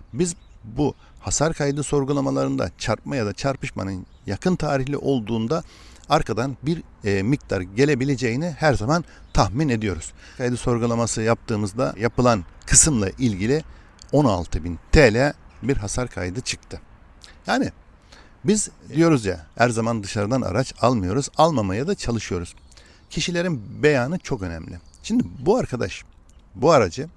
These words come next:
yaptırmış, hasar dosyası da açtırmış. Şimdi hasar dosyasını açtırıyor. Hasar dosyasını açtırdıktan sonra bu arabayı, e, yapıyor. Fakat bu arkadan gelen on altı bin T L nasıl oluyor?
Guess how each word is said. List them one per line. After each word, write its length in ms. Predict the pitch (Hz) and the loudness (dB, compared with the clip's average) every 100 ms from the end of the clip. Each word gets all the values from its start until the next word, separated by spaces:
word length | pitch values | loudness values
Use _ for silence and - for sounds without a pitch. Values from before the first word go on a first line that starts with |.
| - - - - - - - - - - | -20 -20 -20 -20 -20 -20 -20 -20 -20 -2
yaptırmış, 580 | 113 - 139 143 135 - | 0 2 2 2 0 -2
hasar 280 | 120 147 131 | 0 2 2
dosyası 400 | 135 - 123 120 | 0 0 -4 -4
da 40 | |
açtırmış. 500 | 87 - 90 120 - - - - | -6 -8 -6 -6 -8 -14 -20 -10
Şimdi 160 | 165 165 | -4 -2
hasar 300 | 127 165 156 | 0 -2 -2
dosyasını 520 | 151 - 139 165 180 - | -4 -2 -4 -4 -6 -6
açtırıyor. 480 | 117 - - 123 87 - - - - - | -6 -6 -4 -4 -4 -10 -20 -20 -20 -10
Hasar 320 | 107 135 131 | -4 -4 -2
dosyasını 440 | 135 - 123 135 | -4 -4 -6 -4
açtırdıktan 560 | 127 - 131 131 - 143 | -4 -4 -8 -8 -4 -4
sonra 280 | - 87 90 | -4 -8 -8
bu 140 | 123 135 | -2 0
arabayı, 400 | 98 92 110 165 - - - - - | 2 0 -2 -2 -6 -20 -20 -20 -14
e, 100 | 98 | -4
yapıyor. 640 | 92 90 107 139 139 131 175 - - - - - - | -2 0 2 6 6 6 0 -10 -20 -20 -20 -20 -8
Fakat 320 | - 180 196 - - - - - - - - - - - - 104 | 4 4 4 -2 -12 -20 -20 -20 -20 -20 -20 -20 -20 -20 -16 0
bu 180 | 156 - 120 | 0 2 2
arkadan 600 | 123 - 143 170 135 95 | 2 0 0 0 -2 0
gelen 280 | 120 127 85 - - | 2 2 0 -8 2
on 120 | 156 | 4
altı 340 | 147 117 - | 6 4 0
bin 120 | 101 95 | -2 -4
T 220 | 101 117 | -4 -2
L 140 | 170 | -2
nasıl 260 | 151 131 85 | -2 -4 -8
oluyor? 220 | 80 - | -10 -14